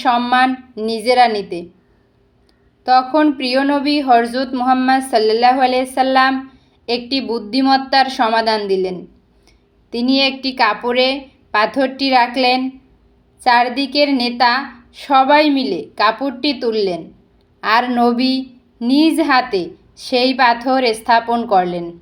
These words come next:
এতে সবাই খুশি হলেন। আজও লক্ষ লক্ষ মানুষ হজ বা উমরা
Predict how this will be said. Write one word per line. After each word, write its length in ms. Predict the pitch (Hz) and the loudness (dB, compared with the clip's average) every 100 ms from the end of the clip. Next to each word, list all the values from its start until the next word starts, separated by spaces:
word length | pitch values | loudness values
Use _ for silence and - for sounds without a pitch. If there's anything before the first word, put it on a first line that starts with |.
| _ _ _ _ _ - | _ _ _ _ _ -4
এতে 260 | 233 254 277 269 | -4 0 -2 0
সবাই 340 | 254 233 277 311 311 | 0 4 4 2 -2
খুশি 240 | 233 233 220 | -8 -6 -4
হলেন। 260 | 190 185 185 - _ _ _ _ _ _ _ _ _ - | -2 -4 -8 -16 _ _ _ _ _ _ _ _ _ -2
আজও 320 | 247 262 311 | 0 0 0
লক্ষ 320 | 302 254 240 - 294 | 2 2 0 -2 2
লক্ষ 220 | 285 285 311 285 | 2 0 0 2
মানুষ 440 | 254 233 233 247 277 - - _ _ _ - | 2 0 -2 -4 -4 -8 -20 _ _ _ 0
হজ 320 | 247 262 285 269 | 4 4 2 -2
বা 200 | 262 277 285 262 | 2 2 2 0
উমরা 280 | 240 233 262 | -2 0 0